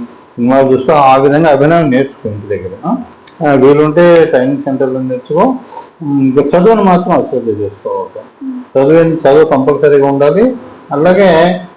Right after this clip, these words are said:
నువ్వు సినిమా రంగంలో కొద్దిగా బ్యాడ్ నేమ్ ఉంది కాబట్టి, ఆ, జాగ్రత్తలు కూడా తీసుకోవాలి. వెళ్ళేటప్పుడు మీ పెద్దవాళ్ళని తీసుకొని, ఆ, అలా తీసుకొని బాగానే ఉంటుంది. అంటే ఏ రంగంలోనైనా మంచి చెడు ఉంది, కానీ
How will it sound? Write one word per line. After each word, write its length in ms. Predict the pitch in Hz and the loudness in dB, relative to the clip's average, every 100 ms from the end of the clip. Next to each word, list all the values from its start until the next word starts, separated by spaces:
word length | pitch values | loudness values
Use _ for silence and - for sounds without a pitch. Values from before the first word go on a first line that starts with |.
| _ 151 | _ -4
నువ్వు 680 | 139 143 143 139 135 135 131 | 2 4 6 6 4 2 0
సినిమా 240 | 156 165 | -2 0
రంగంలో 480 | 170 160 160 165 160 | 0 0 0 2 2
కొద్దిగా 320 | 147 139 135 | 2 2 0
బ్యాడ్ 320 | 117 127 139 156 | 2 2 2 -2
నేమ్ 180 | 151 | -6
ఉంది 160 | 143 143 | -6 -2
కాబట్టి, 840 | 143 135 131 131 165 143 127 160 175 - - - | 0 2 0 -4 -2 0 0 -2 -4 -12 -20 -8
ఆ, 60 | 135 131 127 127 120 120 127 | -2 0 2 2 2 0 2
జాగ్రత్తలు 460 | 160 160 156 147 | 2 2 2 0
కూడా 220 | 135 135 107 | 0 -2 -4
తీసుకోవాలి. 460 | 92 - 101 104 | -8 -6 -4 -2
వెళ్ళేటప్పుడు 480 | 117 127 127 127 139 | -2 -2 -2 -2 -2
మీ 200 | 135 123 | -2 -2
పెద్దవాళ్ళని 680 | 117 113 123 120 117 113 110 | -2 2 2 4 0 -2 -4
తీసుకొని, 600 | 117 - 151 170 135 143 - - - - | -8 -8 -6 -4 -4 -6 -12 -20 -20 -10
ఆ, 20 | 135 | -4
అలా 260 | 131 143 | 0 2
తీసుకొని 400 | 156 165 - 190 | 2 0 -2 -2
బాగానే 300 | 175 151 147 | 0 0 2
ఉంటుంది. 180 | 131 131 | 0 0
అంటే 460 | 165 196 170 190 - - - | 2 2 2 0 -4 -14 -4
ఏ 140 | 117 135 | 0 2
రంగంలోనైనా 560 | 175 180 180 180 185 | 2 2 2 4 4
మంచి 380 | 165 151 160 160 | 2 -2 -4 -2
చెడు 120 | 151 | 0
ఉంది, 260 | 147 151 156 | 2 0 -2
కానీ 300 | 165 240 | -2 -2